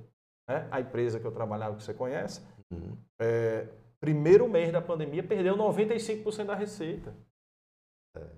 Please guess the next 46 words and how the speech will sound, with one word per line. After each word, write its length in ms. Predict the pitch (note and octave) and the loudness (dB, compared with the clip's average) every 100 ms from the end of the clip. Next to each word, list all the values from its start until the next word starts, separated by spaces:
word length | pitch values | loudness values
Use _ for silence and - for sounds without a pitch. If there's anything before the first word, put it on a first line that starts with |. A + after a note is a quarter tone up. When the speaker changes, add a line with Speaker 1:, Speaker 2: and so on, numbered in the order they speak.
| - | -12
Speaker 1:
Me 80 | F3 | -8
diz 200 | G#3 G3+ | -6 -6
como 180 | G3 G3+ | -4 -2
é 60 | |
que 60 | E3 | 0
Speaker 2:
Como 100 | E3+ | 0
é 20 | |
que 60 | F3 | 4
Speaker 1:
sobrevive. 400 | G#3 G#3+ G#3+ - | 6 8 8 6
Speaker 2:
funciona, 520 | D#3 A2+ F#2 F2+ - | 2 2 2 -2 -6
né? 40 | - - - _ _ _ C3+ | -12 -18 -20 _ _ _ -4
E 100 | F#3+ | -4
o 40 | |
pior, 400 | - G#2 F#2+ A#2 | -4 -2 0 -2
Carlos, 220 | G#2 E2+ G2 | -4 -4 -4
assim, 280 | G2 F2+ - F#2 | -4 -8 -10 -4
houve 440 | A2 C#3 A#2 A2 | -2 -2 -2 -6
uma 240 | - G2+ F#2+ | -4 -6 -6
certa 280 | - G#2+ G#2+ | -6 -6 -6
incompreensão, 880 | G#2+ F2+ G2+ F#2 - G2 G#2 F#2 - - - _ _ _ | -8 -6 -6 -6 -6 -4 -2 -4 -8 -14 -20 _ _ _
assim, 240 | - - - | -14 -14 -12
e 60 | A2 | -10
tá 160 | - | -8
havendo 360 | G3 C#3+ D3+ B2 | -6 -4 -6 -6
uma 80 | A#2+ | -6
certa 240 | B2 A2 | -8 -8
incompreensão 600 | A2+ G#2 G#2 F#2 - G#2+ G#2+ | -8 -8 -6 -8 -6 -8 -6
por 120 | G2 - | -12 -8
parte, 440 | G#2+ A#2 A#2 - - _ _ _ _ _ - | -4 -4 -6 -10 -18 _ _ _ _ _ -10
às 100 | F2+ | -6
vezes, 240 | A2+ C#3 F#3 | -6 -6 -10
de, 180 | C#3+ - _ _ | -12 -14 _ _
vou 80 | B3+ | -2
colocar 280 | A#3+ G#3 G3 | -2 -2 -4
aqui 120 | F#3 | -6
do 60 | F3+ | -6
Ministério 420 | F#3+ - F#3+ - | -6 -4 -4 -4
Público, 400 | E3 E3 - - | -4 -4 -6 -8
e 140 | - | -6
em 260 | - - - | -6 -6 -2
alguns 340 | F#3+ F3+ - | -2 -2 -6
casos 360 | - F#3 G3 F3 - - _ _ _ | -4 -4 -4 -8 -18 -20 _ _ _
do 80 | G3 | -10
Poder 300 | - D3+ E3 | -6 -4 -2
Judiciário 500 | D#3+ D#3+ - D3 D3 | -4 -6 -4 -4 -4
também. 460 | F3+ D#3+ G2 D2 | -4 0 0 -2